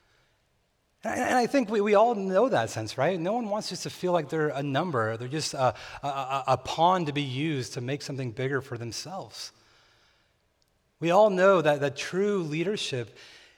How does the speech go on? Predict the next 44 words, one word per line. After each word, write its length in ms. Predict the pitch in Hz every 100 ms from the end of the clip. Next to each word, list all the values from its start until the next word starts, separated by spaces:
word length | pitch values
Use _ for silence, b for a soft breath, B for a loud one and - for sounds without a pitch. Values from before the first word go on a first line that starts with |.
| B -
feeling 340 | 180 190 160
loved 440 | 135 135 160 220 -
by 100 | 123
someone, 360 | - 127 127
is, 120 | 127
is 120 | 135 139
that 220 | 147 147
you 160 | 143 170
know 240 | 127 160
me, 220 | 220 127
you 160 | 104 113
care 320 | - 143 196
about 260 | 165 110 101
me, 100 | 104
you 140 | 120
have 240 | - 165
this 240 | 165 156 -
affection. 840 | 120 - - 185 - 160 101 85 - b b b b b b b b _ _ _ _ _ -
And 80 | 160
so 400 | 220 175 - - - -
consider 400 | 220 - 320 - -
the 80 | 190
Apostle 400 | 190 196 - 143
Paul 240 | 151 147
for 100 | 139
a 20 |
moment. 280 | 123 107 107
If 80 | 175
you're 80 | 156
someone 240 | 214 196
who's 160 | 160 123
read 280 | 143 160
through 120 | 160 147
the 100 | 143
New 80 |
Testament 560 | 143 143 135 - 131 127 B B B
and 140 | 123
you've 160 | 120 127
read 220 | 156 156
through 160 | 156
some 160 | - 156
of 60 | 139
his 140 | 131
letters, 560 | 123 127 127 127 123